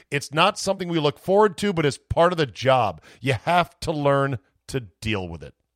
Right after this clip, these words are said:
Becker won three times at Wimbledon and had six major titles overall during his career.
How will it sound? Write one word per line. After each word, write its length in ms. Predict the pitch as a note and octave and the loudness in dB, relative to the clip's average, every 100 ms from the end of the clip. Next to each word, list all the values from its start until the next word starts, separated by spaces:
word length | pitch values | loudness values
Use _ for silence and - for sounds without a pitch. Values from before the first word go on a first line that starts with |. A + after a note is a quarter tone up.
| _ _ _ _ _ _ _ _ _ _ _ _ _ _ - | _ _ _ _ _ _ _ _ _ _ _ _ _ _ -2
Becker 260 | C3+ C#3 | 0 2
won 200 | C#3 B2 | 0 0
three 180 | A2+ C#3 | -2 -4
times 320 | C3 C3 B2+ | 0 0 0
at 80 | G#2+ | -2
Wimbledon 280 | A2+ B2+ A2 | -4 -2 -4
and 100 | G2+ | -4
had 160 | G#2 F#2 | -4 -4
six 280 | - C#3 | -10 -10
major 280 | A2+ B2 G#2 | -6 -6 -6
titles 360 | F#2+ B2 A2+ G2 | -2 -2 -2 -4
overall 360 | G#2+ A2 A#2 | -4 0 0
during 260 | G2 A#2 A2+ | 0 -4 -4
his 120 | G2+ | -8
career. 460 | - G2+ A#2 F#2 | -10 -6 -4 -6